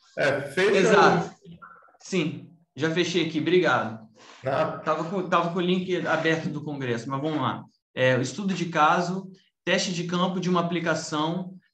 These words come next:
Speaker 2: Time M L, avaliando a viabilidade de energia em dispositivos embarcados típicos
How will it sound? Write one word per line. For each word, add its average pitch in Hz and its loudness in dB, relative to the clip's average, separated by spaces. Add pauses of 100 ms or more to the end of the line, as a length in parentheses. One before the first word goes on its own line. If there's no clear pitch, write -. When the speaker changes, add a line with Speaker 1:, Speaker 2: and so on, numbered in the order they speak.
(120)
Speaker 2:
Time 196 0
M 156 0
L, 147 -2
avaliando 170 0
a 175 -2
viabilidade 175 -2
de 180 -4
energia 165 -4
em 175 -6
dispositivos 165 -6
embarcados 156 0
típicos - -10